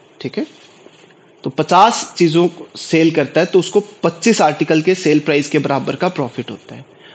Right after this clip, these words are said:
मान लीजिए एक article का सेल price is rupees one, तो पचास article के से-, को sale किया उसने पचास रुपए में,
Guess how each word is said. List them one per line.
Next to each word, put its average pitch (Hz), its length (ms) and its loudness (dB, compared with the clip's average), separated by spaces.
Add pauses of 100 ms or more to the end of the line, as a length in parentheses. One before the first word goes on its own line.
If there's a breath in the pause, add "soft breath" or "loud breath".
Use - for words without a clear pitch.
(160 loud breath)
मान 156 180 4
लीजिए 170 540 4
एक 160 200 2
article 156 440 0
का 151 160 2
सेल 147 340 0
price 139 280 0
is 156 160 2
rupees 135 320 0
one, 151 260 0 (960)
तो 127 60 -6
पचास 156 420 0
article 156 420 2
के 160 100 2
से-, 151 300 -2
को 151 220 -2
sale 151 260 2
किया 156 200 2
उसने 165 220 0
पचास 143 400 0
रुपए 165 220 0
में, 208 300 0